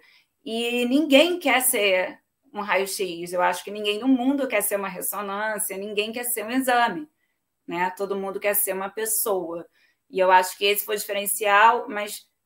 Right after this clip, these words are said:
a gente precisa sempre ressaltar que eu tive muita sorte, é, o Andras teve muita sorte também com a esposa dele. Nem todo mundo tem essa sorte.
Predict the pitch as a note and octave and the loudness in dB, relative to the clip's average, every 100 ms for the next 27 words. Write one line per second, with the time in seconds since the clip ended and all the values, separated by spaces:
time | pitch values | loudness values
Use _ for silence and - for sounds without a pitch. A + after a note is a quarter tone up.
0 | _ - G#3 G#3+ G#3+ - - G#3 G3+ G3 | _ -4 -2 -2 -8 -6 -6 -4 -6 -6
1 | A3 G#3+ A3 G#3 F#3+ G3 G3 G3 G3 A3 | -6 -4 -4 0 2 2 0 -4 -2 -2
2 | A#3 G#3 G#3+ G#3 G#3+ G#3 G#3+ F#3+ F#3 - | -8 -8 -12 -6 -4 0 4 4 2 -2
3 | - G3 F#3+ _ - _ _ _ G3 F#3 | -12 -12 -14 _ -20 _ _ _ 0 2
4 | F3 D#3+ G#3 G3+ F#3+ G3 G3+ G3 G3+ F#3+ | 2 0 4 4 4 0 -2 -2 -4 -4
5 | F#3+ F#3 G3 G3+ G3+ F#3 F3 E3+ - F#3 | -6 -6 -2 -2 -2 -2 -4 -6 -10 -10
6 | E3+ _ _ _ G3 F#3+ F#3 F3+ F3 F3 | -16 _ _ _ -4 0 0 0 -2 -10
7 | F3 _ _ G3 F#3 F#3 - F#3 F#3+ F#3 | -12 _ _ -6 -4 -4 -4 -2 -2 -2
8 | F3+ F3+ F3+ F3 F3 _ _ _ - G3+ | -2 -2 -2 -6 -10 _ _ _ -10 -6
9 | A3 A#3 C4+ D4 D4 C#4 C4+ B3 B3 C4+ | 0 2 2 2 2 2 2 -2 2 2
10 | C#4 C#4 - A#3 G#3+ A#3 G#3+ G3+ G#3 - | 2 -2 -6 -6 -4 -4 -6 -4 -2 -2
11 | D#3+ - - - - D#3+ | -4 -10 -14 -16 -16 -16